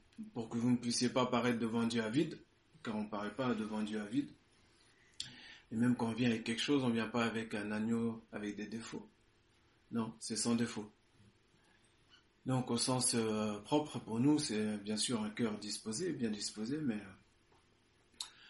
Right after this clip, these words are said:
vraiment dès le matin, dès que le, dès que notre pied touche le sol, on a une disposition de cette journée sainte, sanctifiée pour Dieu. Et de vouloir lui apporter notre adoration.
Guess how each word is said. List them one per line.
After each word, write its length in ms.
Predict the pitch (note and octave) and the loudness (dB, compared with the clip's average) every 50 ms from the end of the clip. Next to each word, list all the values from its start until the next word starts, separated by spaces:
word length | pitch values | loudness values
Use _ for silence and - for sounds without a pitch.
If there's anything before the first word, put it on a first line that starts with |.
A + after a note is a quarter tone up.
| - - - _ _ _ | -20 -20 -20 _ _ _
vraiment 280 | - G#2 G#2+ A#2+ B2+ B2 | -8 -2 0 0 2 4
dès 120 | B2 C3+ | 6 6
le 100 | C3+ C3+ | 6 6
matin, 360 | B2 A2+ A2+ A2+ C#3+ D3 D3+ | 6 4 4 2 2 2 2
dès 160 | C3+ B2+ C3+ C3 | 4 2 2 0
que 120 | - C3+ | 0 -2
le, 200 | A#2 A2 G#2+ G2+ G2+ G2 G2 G#2 - _ _ _ - - - _ _ _ _ - - | 0 0 0 -2 -4 -8 -12 -14 -18 _ _ _ -20 -20 -20 _ _ _ _ -16 -10
dès 120 | - - - | -8 -8 -4
que 60 | - | -2
notre 220 | C#3+ B2 A2+ - | 0 0 0 0
pied 200 | - C#3+ C#3+ C#3+ | 0 0 0 0
touche 220 | - D#3+ C#3+ C3 C3+ | 0 -4 -6 -2 -2
le 100 | A#2+ A#2 | -2 -2
sol, 300 | - - D3 D3 D3 C#3+ - _ _ _ _ _ _ _ _ _ _ _ - - _ - | 0 0 -2 -2 -4 -8 -16 _ _ _ _ _ _ _ _ _ _ _ -20 -20 _ -4
on 80 | A#2 B2 | -2 0
a 80 | B2+ | 4
une 100 | B2+ B2 | 6 6
disposition 760 | A#2+ A#2+ A#2+ - - C3+ B2 A#2 A#2 A#2 - - D#3 D3+ C#3+ | 6 4 2 -2 -2 -2 0 2 2 2 2 4 4 4 4
de 80 | B2 A#2 | 4 2
cette 240 | A2+ - A#2 G#2 G#2+ | 2 0 0 -2 -2
journée 340 | A2+ A#2 A2+ A2+ A#2 A2+ A2 | 0 0 2 2 2 2 2
sainte, 320 | - - D3+ D3 C#3+ - | 2 0 0 0 0 -2
sanctifiée 580 | - - - A#2+ A#2 A2+ - A2 - - B2+ B2 | -6 -2 0 0 0 0 -4 -6 -4 -2 -4 -4
pour 220 | - - G#2 G#2 | -2 -4 -6 -6
Dieu. 180 | G2+ C3 C#3+ E3+ - - _ _ _ _ _ _ _ _ - - - - - - - _ _ _ _ _ _ _ _ _ _ _ _ _ _ _ _ _ _ _ _ _ _ _ - - | -6 -6 -10 -10 -10 -16 _ _ _ _ _ _ _ _ -20 -20 -20 -20 -20 -20 -20 _ _ _ _ _ _ _ _ _ _ _ _ _ _ _ _ _ _ _ _ _ _ _ -6 -4
Et 60 | B2 | 0
de 100 | B2+ C#3 | 2 4
vouloir 340 | C3+ C3+ C#3+ D3+ E3 E3 E3 | 6 8 8 10 10 12 12
lui 140 | D3+ C#3 | 12 12
apporter 360 | C#3 C#3 - C#3 B2+ - - D3 | 10 10 8 4 2 6 8 10
notre 280 | C#3+ C3+ C3 - - | 10 10 8 6 4
adoration. 640 | C3 B2+ C3+ B2 A#2+ B2 B2+ - - D#3 D#3 D#3 | 4 4 6 4 4 4 4 4 4 4 2 0